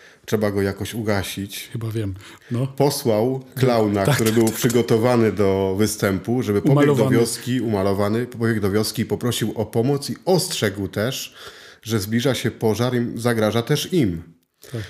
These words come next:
Speaker 1: Oczywiście klaun się bardzo starał przekazać tą
Speaker 2: Nikt mu nie
Speaker 1: informację.
Speaker 2: uwierzył.
Speaker 1: Nikt mu nie uwierzył, spalił się cyrk, spaliła się wioska. Natomiast, no, trochę, y, ten człowiek, który dzisiaj próbuje
Speaker 2: Chcesz powiedzieć, że ja też tak byłem?
Speaker 1: przekazać wiarę,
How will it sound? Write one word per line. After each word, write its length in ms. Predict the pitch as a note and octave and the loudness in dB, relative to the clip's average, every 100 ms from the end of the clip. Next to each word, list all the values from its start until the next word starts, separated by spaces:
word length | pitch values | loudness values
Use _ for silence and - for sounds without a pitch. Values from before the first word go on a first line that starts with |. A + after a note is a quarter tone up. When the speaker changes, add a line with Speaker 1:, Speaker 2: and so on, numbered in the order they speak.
| - | -10
Speaker 1:
Oczywiście 460 | A2 A#2+ A#2+ - B2+ | -6 -2 -2 0 -2
klaun 360 | - C3 B2+ | 2 2 2
się 140 | B2 A#2 | 0 0
bardzo 340 | C3 A2 G2 | 2 2 2
starał 320 | - G#2 G2 | 2 0 0
przekazać 480 | F2 G2+ G#2+ G2 F2+ | -2 -2 -2 -2 -2
tą 80 | G#2 | -2
Speaker 2:
Nikt 100 | G2 | 0
mu 60 | D3+ | 2
nie 60 | |
Speaker 1:
informację. 260 | D3 D3+ D3 | 4 4 4
Speaker 2:
uwierzył. 420 | C#3 C#3 - A2 A#2 - - | 4 2 2 -2 -6 -14 -4
Speaker 1:
Nikt 180 | A#2 A#2 | 0 2
mu 80 | A#2 | 4
nie 140 | A2 | 4
uwierzył, 460 | G#2+ G2+ G#2 G#2 A2+ | 4 2 2 2 -2
spalił 380 | - A2 G#2 G#2 | -2 0 0 0
się 140 | - | 0
cyrk, 280 | - G#2+ G2 | 0 -2 -4
spaliła 380 | - G2 F#2 F#2+ | -6 -4 -2 -2
się 160 | - | -2
wioska. 380 | F#2 F2+ - G2+ F2+ | -2 -4 -4 -6 -4
Natomiast, 580 | G#2+ G#2+ A#2 A#2 - - B2 | -2 0 2 2 -2 -8 -4
no, 100 | A2+ | -4
trochę, 520 | C3 C3+ D3 C3+ - A#2 A2+ A2+ | -2 0 2 2 0 -2 -2 -2
y, 40 | |
ten 300 | G#2+ G#2+ G2+ | -2 -2 -4
człowiek, 380 | - C3+ C#3 B2+ | -2 0 2 -2
który 280 | - G#2+ F#2+ | -2 -4 -2
dzisiaj 320 | A#2+ C3 A#2 | -2 0 -2
próbuje 640 | - G#2+ A2+ A#2 A2 G#2+ G#2+ - _ _ - | -2 -2 0 2 2 0 -6 -18 _ _ -8
Speaker 2:
Chcesz 220 | C#3 - | -6 -4
powiedzieć, 280 | C3+ B2+ B2 | -2 0 0
że 80 | |
ja 60 | B2+ | 0
też 160 | B2+ A#2 | 0 0
tak 160 | C#3 | 0
byłem? 300 | C3+ D3 F#3 | 4 4 4
Speaker 1:
przekazać 440 | - C3+ D3+ B2+ A#2 | 2 2 4 4 4
wiarę, 440 | A#2 A#2+ A#2 A2+ | 4 4 4 4